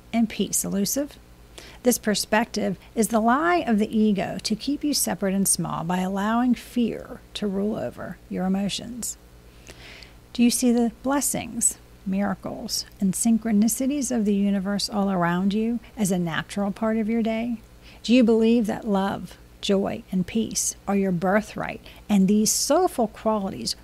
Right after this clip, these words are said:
rise from within you? This perception of yourself is who you authentically are. To change the world you live in, you need to go within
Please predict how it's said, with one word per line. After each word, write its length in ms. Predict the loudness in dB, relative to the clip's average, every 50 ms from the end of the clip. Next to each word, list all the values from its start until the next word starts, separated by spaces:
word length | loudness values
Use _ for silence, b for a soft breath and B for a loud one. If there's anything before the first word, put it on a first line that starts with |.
| -20 -20 -20 -14 -6
rise 680 | -4 -2 0 2 2 2 2 0 -4 -4 -6 -6 -6 -6 -12 -20 -20 -20
from 300 | -20 -12 -4 0 2 4
within 360 | 4 4 4 4 4 2 2
you? 220 | 2 -4 -8 -10 -14 -18 -20 -20 -20 -20 -20 B B B B B B B
This 300 | -2 2 2 2 2 2
perception 720 | -2 -2 -2 -2 0 -2 -2 -4 -4 -6 -6 -6 -6 -6
of 140 | -8 -8 -8
yourself 540 | -8 -6 -6 -6 -6 -6 -10 -12 -16 -18 -20 -20 -20 -20 -18 -4 -2
is 180 | -2 -2 -2 -4 -4 -2
who 280 | 0 0 0 -2 -10 -14 -16 -14 -6
you 160 | -2 -2 0
authentically 680 | 0 -2 -2 -4 -4 -8 -8 -8 -10 -8 -6 -6 -4 -4
are. 360 | -4 -4 -6 -8 -12 -14 -16 -18 -20 B B B B B B B
To 100 | 0 0
change 340 | 2 4 6 6 6 6
the 140 | 6 4 2
world 260 | 4 4 4 4 4
you 140 | 2 0 2
live 240 | 2 2 2 2 0
in, 180 | 0 0 -2 -4 B B B
you 80 | 4 6
need 180 | 6 6 6
to 80 | 4 2
go 180 | 4 4 4 6
within 540 | 6 4 4 2 0 0 0 -2 -4 -6